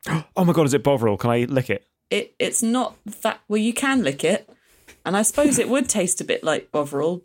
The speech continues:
Speaker 2: but it's more of a, it's thicker than Bovril. It's almost meat-like.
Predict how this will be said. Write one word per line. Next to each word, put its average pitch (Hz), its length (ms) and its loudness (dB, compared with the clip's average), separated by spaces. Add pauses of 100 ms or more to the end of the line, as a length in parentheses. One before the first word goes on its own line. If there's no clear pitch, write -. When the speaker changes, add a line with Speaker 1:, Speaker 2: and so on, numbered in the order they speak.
Speaker 2:
but - 220 -4
it's - 400 -2
more 202 320 0
of 196 120 -2
a, 175 220 2 (440)
it's 180 180 0
thicker 269 460 0
than 143 240 0
Bovril. 143 600 -2 (280)
It's - 180 0
almost 202 600 0 (580)
meat-like. - 1160 -6